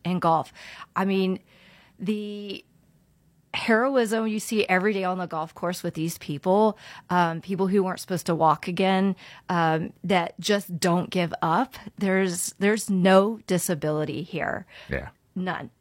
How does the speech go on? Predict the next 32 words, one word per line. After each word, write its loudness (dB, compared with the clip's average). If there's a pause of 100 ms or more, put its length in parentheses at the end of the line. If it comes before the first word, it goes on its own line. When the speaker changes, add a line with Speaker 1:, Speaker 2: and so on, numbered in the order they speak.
(140)
Speaker 1:
And 0
they're, 2
they're 0
all 2
out 0
there 4
to -2
give 0
it 2
their 4
best. 2
And -2
I'm 0
gonna, -2
I'm 0
telling 0
you, -6
they're 2
gonna -4
give -2
it -2
their 4
best. 0 (300)
<laughs> -6 (460)
Speaker 2:
So 10
it, 4
these 10
are 10
just 6
folks 6
with 6
challenges. 4